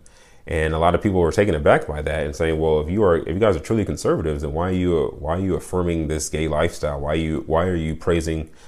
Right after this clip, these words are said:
something that God has condemned?" And we have to remember that conservative American, uh, political conservative Americans that don't put their trust in Christ are really in league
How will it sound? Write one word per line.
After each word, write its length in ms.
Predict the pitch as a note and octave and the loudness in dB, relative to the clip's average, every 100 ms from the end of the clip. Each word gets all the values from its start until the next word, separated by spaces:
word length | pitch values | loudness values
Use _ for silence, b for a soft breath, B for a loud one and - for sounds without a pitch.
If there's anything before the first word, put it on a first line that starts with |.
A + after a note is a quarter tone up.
| b | b
something 320 | F2+ E2+ E2 | -2 0 0
that 140 | D2 | -2
God 200 | D2+ D2+ | -4 -2
has 220 | D2+ D#2 - | -2 -4 -4
condemned?" 580 | D2 D2 F#2 G2 D2 | -6 -4 -2 -2 -4
And 80 | D2+ | -4
we 80 | D#2 | -4
have 80 | G2 | -2
to 80 | F2+ | -2
remember 280 | E2+ F#2+ D#2+ | 0 0 0
that 260 | D2 - B B B B | -2 -6 B B B B
conservative 640 | E2 - A2+ A2 G#2+ G2+ - | 0 6 6 8 8 6 2
American, 640 | E2 F2+ F2+ E2+ E2+ - - | 2 4 4 2 0 -2 -4
uh, 80 | |
political 500 | D#2 A#2+ F#3 - E2 | 6 8 8 8 6
conservative 500 | D#2+ E2+ F2+ E2 D#2 | 4 2 2 2 0
Americans 540 | D2 D#2 D2+ E2+ D#2 - | 0 0 0 -2 -6 -4
that 280 | D#2 C#2+ C#2+ | -2 -2 2
don't 240 | F#2 F#2+ | 2 2
put 140 | G#2+ - | 0 0
their 100 | F2+ | 0
trust 260 | F#2 - | 0 -2
in 60 | D#2 | -2
Christ 320 | F#2+ F2+ E2+ | 0 0 0
are 80 | D#2 | 0
really 280 | G#2+ A#2+ F2+ | 2 2 2
in 180 | F2 | 0
league 360 | A#2 A#2+ D2+ | 0 0 -2